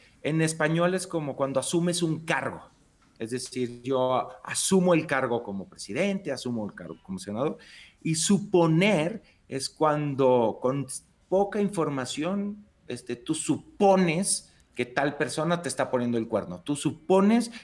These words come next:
que tal persona miente, tú supones que tal persona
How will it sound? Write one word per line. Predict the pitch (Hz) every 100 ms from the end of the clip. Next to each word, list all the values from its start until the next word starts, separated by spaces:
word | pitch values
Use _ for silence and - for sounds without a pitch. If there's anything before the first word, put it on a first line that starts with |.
| _
que | 135
tal | 135 131
persona | 131 123 131 120
miente, | 117 139 123 - - - -
tú | - 143
supones | 135 - - 175 196 202 208 - - - _ _ _
que | - 143 123 120 110 110
tal | 139 139
persona | 139 - 160 175 160 -